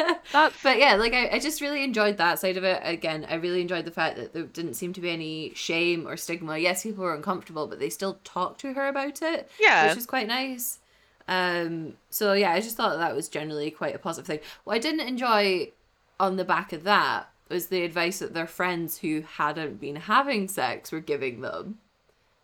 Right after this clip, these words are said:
Speaker 2: as if they had been having sex. Like, I, I know teenagers lie to each other
Speaker 1: Yeah.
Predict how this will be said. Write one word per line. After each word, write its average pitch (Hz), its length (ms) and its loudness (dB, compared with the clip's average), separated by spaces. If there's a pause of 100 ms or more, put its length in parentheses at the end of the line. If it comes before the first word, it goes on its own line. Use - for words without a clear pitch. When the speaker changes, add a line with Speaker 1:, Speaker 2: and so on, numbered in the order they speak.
(120)
Speaker 2:
as 180 160 -4
if - 200 -6
they 175 140 -4
had 190 320 -2
been 175 160 -2
having 135 260 -4
sex. 120 260 -6
Like, 175 200 -2 (220)
I, 220 200 0
I 226 80 0
know 285 180 0
teenagers 220 460 0
lie 165 180 2
to 160 140 -2
each 156 120 -2
other 156 440 -2
Speaker 1:
Yeah. 190 180 6